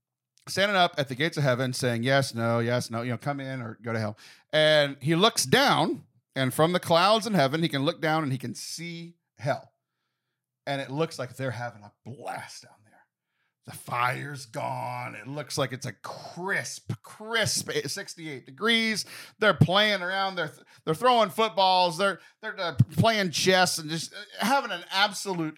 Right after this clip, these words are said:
great time. I don't know why chess came to mind, but it is what it is. Uh, they're having, they're having a ball. And Peter's like, "Hey, hold on, hold on. We need to have a parlay." So he calls down to Satan. They meet in the middle, right?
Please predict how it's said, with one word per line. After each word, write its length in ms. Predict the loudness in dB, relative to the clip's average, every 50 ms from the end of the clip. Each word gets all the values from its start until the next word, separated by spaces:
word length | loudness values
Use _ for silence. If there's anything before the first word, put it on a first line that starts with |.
| -12 -20 -16
great 440 | -14 -12 -10 -8 -8 -10 -10 -6 -4
time. 260 | -4 -4 -4 -6 -14 _ _ _ -8
I 40 | -6
don't 60 | -4
know 80 | -4 -2
why 180 | 0 0 0
chess 400 | -2 -4 -6 -6 -6 -6 -6 -6
came 180 | -4 -4 -4 -2
to 80 | -4 -6
mind, 300 | -6 -6 -6 -6 -8 -10
but 80 | -10 -10
it 140 | -10 -10
is 140 | -10 -10 -10 -14
what 80 | -16
it 80 | -16 -18
is. 160 | -20 -20 -20 -20 -20 -20 -20 -20 -6 0
Uh, 500 | 4 6 6 6 6 4 4 2 -2 -6 -10 _ _ _ _ _
they're 120 | -6 0 4
having, 320 | 4 4 4 4 0 -4 -2
they're 100 | 0 2 4
having 220 | 4 4 4 2
a 40 | -4
ball. 300 | -8 -10 -16 -18 _ _ _ _ _ _ _ _ _ _ _ _ _ _ -20
And 80 | -16 -8
Peter's 320 | -2 0 2 2 4 4
like, 180 | 2 0 0 -2 -8 -16 -18 _ _ _ _ _ _ _ _ _ _ _ _ _ _ 6
"Hey, 140 | 6 8 10
hold 180 | 8 8 8
on, 140 | 8 8 8
hold 140 | 8 8 8
on. 160 | 8 6 4
We 80 | 2 4
need 80 | 6
to 40 | 6
have 120 | 6 6 4
a 40 | 2
parlay." 360 | 0 0 0 0 -2 -4 -8 -10 -14
So 160 | -14 -14 -14
he 60 | -12
calls 340 | -2 2 4 6 6 6 6
down 160 | 4 4 4
to 80 | 4 4
Satan. 360 | 2 2 2 2 -2 -4 -4 -8 _ _ _ -12
They 120 | -12 -10
meet 180 | -10 -10 -10 -10
in 100 | -10 -10
the 60 | -8
middle, 320 | -10 -10 -12 -14 -16 -20 _ _ _ -12
right? 220 | -8 -8 -8 -8